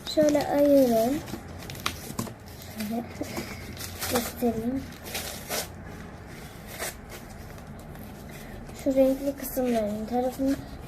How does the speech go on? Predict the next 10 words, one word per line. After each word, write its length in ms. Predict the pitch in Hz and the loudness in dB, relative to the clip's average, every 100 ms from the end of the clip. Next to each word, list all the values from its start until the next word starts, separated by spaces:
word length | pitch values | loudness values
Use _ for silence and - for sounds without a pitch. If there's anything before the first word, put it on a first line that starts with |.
| - - | -8 -2
bakın, 260 | 277 262 233 | 2 4 2
şöyle 300 | - 262 262 | 2 2 2
gö-, 300 | 254 262 - - - - - - | 4 2 2 -8 -14 -14 -12 -6
şuralarda 400 | 262 269 262 269 | 2 4 6 6
gördüğünüz 680 | 262 262 247 254 254 254 247 | 8 8 6 4 4 4 6
gibi 280 | 240 277 311 - - - - - - | 6 6 2 -6 -12 -12 -14 -6 4
olgun 500 | 254 254 - 269 262 | 6 6 6 6 6
kavağının 760 | 269 240 226 233 233 240 277 - - - | 8 8 8 8 8 6 4 0 -10 0
izleri 540 | 247 233 233 233 233 208 | 4 6 10 10 10 6
var. 200 | 220 | 2